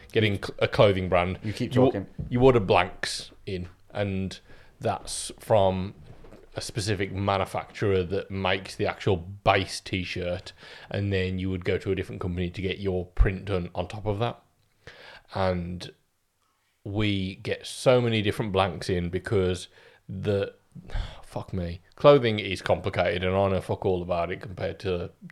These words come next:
Speaker 1: to Gymshark, but the different, the different cuts, the different materials, the, the, um, composition of the materials, 'cause obviously there's multiple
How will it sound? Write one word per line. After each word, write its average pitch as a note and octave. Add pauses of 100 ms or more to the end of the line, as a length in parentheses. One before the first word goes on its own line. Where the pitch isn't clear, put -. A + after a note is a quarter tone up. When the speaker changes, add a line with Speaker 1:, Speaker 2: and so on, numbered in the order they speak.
(100)
Speaker 1:
to G2
Gymshark, F2 (100)
but F#2+ (760)
the A2
different, A#2
the A#2
different B2+
cuts, G#2
the A2
different G#2+
materials, F#2 (340)
the, G2
the, F#2+ (100)
um, F2+
composition G2+
of G2
the F#2+
materials, F2+
'cause -
obviously F2
there's F2
multiple F2+